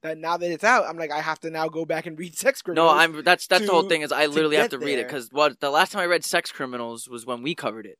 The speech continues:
Speaker 1: Right.
Speaker 2: That
Speaker 1: And
Speaker 2: was, that was the last time I read it, at least.
Speaker 1: And that was the issue with, like, Doomsday Clock. Like, I had, I still have to read that the whole thing from beginning to end because, oh, I did when we covered it. But, um, initially,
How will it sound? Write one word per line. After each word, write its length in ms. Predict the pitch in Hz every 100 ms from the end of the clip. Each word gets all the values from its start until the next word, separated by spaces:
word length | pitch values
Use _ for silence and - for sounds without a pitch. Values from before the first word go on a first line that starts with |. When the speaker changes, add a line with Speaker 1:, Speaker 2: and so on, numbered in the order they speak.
| _ _
Speaker 1:
Right. 300 | 147 202 _ -
Speaker 2:
That 120 | 156
Speaker 1:
And 100 | 165
Speaker 2:
was, 100 | 156
that 100 | 170
was 100 | 185
the 60 | 170
last 180 | 170
time 140 | 170 156
I 100 | 190
read 160 | 139
it, 80 | 127
at 100 | 123
least. 280 | 131 147 -
Speaker 1:
And 140 | 175 185
that 120 | 185
was 120 | 190
the 140 | 160 165
issue 260 | 180 196
with, 140 | 175 165
like, 200 | 156 127
Doomsday 400 | 202 247 160 123
Clock. 300 | 120 53 _
Like, 180 | 127 -
I 80 | 147
had, 280 | 151 156 160 - -
I 200 | 180 196
still 180 | -
have 160 | 214 208
to 80 | 190
read 200 | 170 180
that 220 | 165 160
the 80 | 175
whole 200 | 165 170
thing 240 | - 170
from 140 | 156 151
beginning 300 | 147 156 143
to 120 | -
end 180 | 180 190
because, 340 | 156 151 139 _ _
oh, 100 | 233
I 100 | 208
did 200 | 190 208
when 100 | 160
we 80 | 160
covered 280 | 226 175 139
it. 120 | 123 _ _ _ -
But, 240 | 175 156 _ _
um, 200 | 156 147 -
initially, 640 | 165 247 - 180 151 151